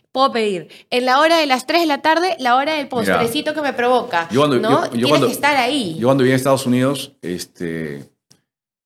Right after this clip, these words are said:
Speaker 2: me volví, este, adicto a los fast foods y
Speaker 1: Ajá.
Speaker 2: toda la publicidad de los fast food era hora de almuerzo. Hora de almuerzo. Ahí, pum, aparece la publicidad.
Speaker 1: Claro, porque es la hora que
Speaker 2: Es-,
Speaker 1: tienes hambre y
Speaker 2: eso
Speaker 1: que
Speaker 2: no ha
Speaker 1: vas a
Speaker 2: cambiado.
Speaker 1: comer.
Speaker 2: O sea, me da risa. El mundo digital es exactamente igual que hace treinta años.
Speaker 1: Sí.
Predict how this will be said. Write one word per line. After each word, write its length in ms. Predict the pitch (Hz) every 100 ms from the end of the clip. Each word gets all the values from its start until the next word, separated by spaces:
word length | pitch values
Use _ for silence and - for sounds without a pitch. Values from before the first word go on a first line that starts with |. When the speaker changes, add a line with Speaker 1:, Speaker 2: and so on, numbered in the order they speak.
| _
Speaker 2:
me 100 | 104
volví, 420 | 101 117 131 131
este, 360 | 120 101 - 90
adicto 320 | 117 123 117
a 40 |
los 260 | 98 87 -
fast 220 | 123 120
foods 400 | - 190 - - _
y 40 | 190
Speaker 1:
Ajá. 160 | 190
Speaker 2:
toda 120 | 190 139
la 100 | 127
publicidad 340 | 110 92 127
de 40 |
los 100 | 117
fast 200 | - 117
food 100 | 127
era 100 | 110
hora 80 | 107
de 40 | 98
almuerzo. 300 | 95 - - _ _ _ _ _ _ _ _ -
Hora 160 | 120 117
de 40 |
almuerzo. 300 | 117 117 - _ _
Ahí, 180 | 104 117
pum, 200 | 202 131
aparece 220 | 101 120
la 40 | 110
publicidad. 300 | 95 85 -
Speaker 1:
Claro, 340 | - 277 196 165
porque 180 | 208 247
es 40 |
la 60 | 247
hora 100 | 247
que 60 |
Speaker 2:
Es-, 40 | 214
Speaker 1:
tienes 240 | 247 240
hambre 180 | - -
y 20 | 294
Speaker 2:
eso 100 | 311
Speaker 1:
que 60 |
Speaker 2:
no 40 | -
ha 20 |
Speaker 1:
vas 80 | -
a 40 |
Speaker 2:
cambiado. 240 | - - -
Speaker 1:
comer. 140 | -
Speaker 2:
O 20 | -
sea, 200 | 123 110
me 60 |
da 80 | 135
risa. 220 | 139 101
El 60 | 95
mundo 180 | 123 139
digital 300 | 123 123 113
es 40 | 104
exactamente 420 | 104 117 113 101
igual 160 | 98 90
que 60 |
hace 160 | 92 95
treinta 300 | 95 90 80
años. 220 | - -
Speaker 1:
Sí. 320 | - 240 196